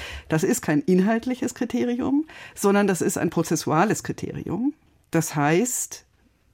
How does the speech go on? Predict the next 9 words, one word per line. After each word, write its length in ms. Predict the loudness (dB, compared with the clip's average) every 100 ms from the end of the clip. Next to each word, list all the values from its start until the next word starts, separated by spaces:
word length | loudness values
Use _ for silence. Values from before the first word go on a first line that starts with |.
| _ _ -6
damit 360 | 2 4 4 0
kommt 360 | 2 2 4 2
man 200 | 2 2
ans 280 | 0 0
Bundesverfassungsgericht. 1200 | 0 0 0 -4 -4 -2 -4 -4 -4 -4 -6 -12 -4
Und 180 | 0
das 220 | 0 0 0
heißt 460 | 2 2 0 -6
eben, 480 | -2 0 2 2 2